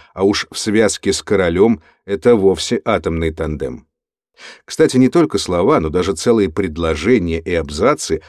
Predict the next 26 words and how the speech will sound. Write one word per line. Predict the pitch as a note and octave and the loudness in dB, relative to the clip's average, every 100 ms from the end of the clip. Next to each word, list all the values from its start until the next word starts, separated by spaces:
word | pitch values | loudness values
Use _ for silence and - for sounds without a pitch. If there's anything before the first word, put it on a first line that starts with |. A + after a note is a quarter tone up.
| _ - | _ -6
могут | G2+ C#3 - | -4 -4 -4
подчиняться | B2 - F2+ A#2 - F2+ | -4 -2 0 0 0 -4
правилу | D#2+ E2+ A2+ A2 G#2 | -2 0 2 2 0
эмоциональной | G#2 G2+ G2 - F2+ G#2 G#2 G2 G2 | -2 -2 -2 -2 -2 0 0 0 -2
иерархии. | G2+ G2 G2 F2+ D#2+ - - - _ _ _ _ - | -2 0 0 0 -4 -10 -18 -20 _ _ _ _ -20
Чтобы | - G2+ G2 | -4 0 0
текст | - C3 B2+ - D#2+ | 2 2 2 0 -8
был | E2 D2+ | -6 -4
максимально | D#2+ - G#2 G#2 E2+ | -4 -2 0 0 0
ярок, | D#2+ F#2+ B2+ E2+ - - _ | -2 0 0 0 -6 -20 _
необходимо | F2+ G2+ - A2 A#2 A2 | -4 -4 0 0 2 0
всегда | - A2 F#2 A#2+ | 0 -4 0 2
следить | B2 G#2+ F#2+ A#2+ F2+ | 2 0 0 -2 -2
за | F#2+ | -4
порядком | - G#2+ A2 - G2 | 0 2 2 0 -4
слов | F2 G#2 G#2+ G#2+ | -2 0 0 0
и | |
предложений. | G2 G2 F#2+ F#2 E2+ C#2+ B1+ - _ _ - - | -2 0 0 0 -4 -6 -12 -20 _ _ -20 -14
Сначала | - G#2+ G2 A#2+ G#2+ G2 E2 | -4 -2 2 4 4 4 0
менее | F#2+ F#2 E2+ F#2+ G#2+ | -4 -2 0 2 2
важное, | A#2 A2+ A2 B2 B2 _ _ | 2 2 2 0 0 _ _
затем | F2 F#2+ - G#2 G2+ | -4 -4 0 0 2
более | A#2 A2+ E2+ D2 | 2 2 2 -2
важное, | D2 C2+ C2 G#1 - _ | -4 -6 -10 -16 -20 _
по | - | -8
нарастающей. | F2+ G2 G2 - G2+ - - - | -2 -2 -2 -2 -2 -4 -12 -14